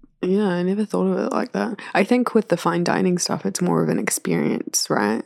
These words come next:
But some people really obsess over having that experience. But for me, the older that I get, if you're in good company, you should be good, you know?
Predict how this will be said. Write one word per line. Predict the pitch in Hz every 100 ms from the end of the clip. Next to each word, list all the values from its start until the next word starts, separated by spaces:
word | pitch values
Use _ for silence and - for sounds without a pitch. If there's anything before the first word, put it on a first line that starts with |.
| 180 -
But | 185 -
some | 175
people | 175 175 - 170
really | 160 165 185 196 202 196 190 - _ -
obsess | 170 160 - 143 156 -
over | 160 165
having | 160 165 165
that | 175
experience. | 175 - - 160 175 196 214 -
But | 175 180 - - -
for | -
me, | 202 190 175 135 -
the | 175
older | - 190 170
that | 170 -
I | 180
get, | - 226 233 - _ _ _ _ _
if | - -
you're | 202
in | 202 196
good | 175 160
company, | - 165 165 - - 202 196 _ _ _ _ _ -
you |
should | - 185
be | 180
good, | 175 175 175 175 - _ _ -
you | 180
know? | 202